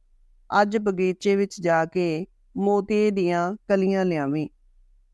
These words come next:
ਕੱਪੜੇ ਸੁੱਕਣੇ ਪਾ ਕੇ ਹੇਠਾਂ ਉਤਰੀ ਤਾਂ ਨਿਧਾਨ ਸਿੰਘ ਮੰਜੀ ਉੱਤੇ ਬੈਠਾ ਮੁੱਛਾਂ ਨੂੰ ਵੱਟ ਦੇ ਰਿਹਾ ਸੀ। ਉਸ ਸ਼ਾਮ ਜਦ ਨਿਧਾਨ ਸਿੰਘ ਘਰ ਮੁੜਿਆ ਤਾਂ ਰੱਬੋ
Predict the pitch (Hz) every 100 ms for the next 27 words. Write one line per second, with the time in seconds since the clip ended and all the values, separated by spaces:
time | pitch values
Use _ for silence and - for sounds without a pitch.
0 | _ _ _ _ _ 214 202 214 220 220
1 | 226 196 - 202 208 196 170 165 165 185
2 | 196 202 165 202 175 165 - 180 180 -
3 | 180 180 185 180 156 165 - 185 180 160
4 | 156 175 175 - 175 156 143 - 165 147
5 | 165 - _ _ _ - 214 214 - 226
6 | 226 214 170 - 170 165 165 170 180 175
7 | 151 - _ _ _ _ - 208 226 -
8 | 220 190 190 190 185 180 180 196 185 170
9 | 165 - 190 185 190 160 156 160 165 165
10 | 151 - _ _ _ _ - 196 196 175
11 | 180 190 190 202